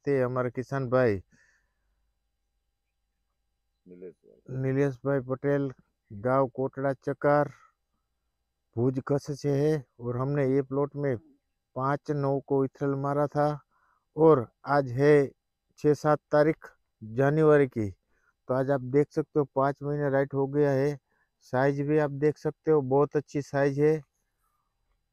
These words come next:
Speaker 1: देखो, देखो, देखो, देखो, बहुत अच्छा साइज चल रहा है, ज़बरदस्त साइज है। आप अंदर की side में भी देख सकते हो,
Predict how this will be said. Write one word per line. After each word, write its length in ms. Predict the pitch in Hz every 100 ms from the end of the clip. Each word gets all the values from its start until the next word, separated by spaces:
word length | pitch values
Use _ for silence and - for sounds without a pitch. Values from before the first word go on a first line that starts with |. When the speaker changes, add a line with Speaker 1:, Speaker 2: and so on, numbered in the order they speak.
| _ _ _ _ _ _ _ _
Speaker 1:
देखो, 380 | 120 135 127 113
देखो, 320 | 101 120 -
देखो, 320 | 104 113 113 110
देखो, 420 | 101 110 - 101 - _ _ _ _ _ _ _ _ _ _ _ _ _ _ _ _ 104
बहुत 440 | 110 135 147 147
अच्छा 240 | 147 - 135
साइज 240 | 139 135 -
चल 160 | 131
रहा 140 | 127 123
है, 180 | 117 113 117
ज़बरदस्त 500 | 135 151 143 147 -
साइज 340 | 139 123 113
है। 120 | 117 107
आप 320 | 113 110 90
अंदर 300 | 117 131 127 -
की 60 | 113
side 260 | - 120
में 200 | 120 117
भी 80 | 110
देख 220 | 110 120
सकते 340 | - 110 _ 107
हो, 320 | 110 104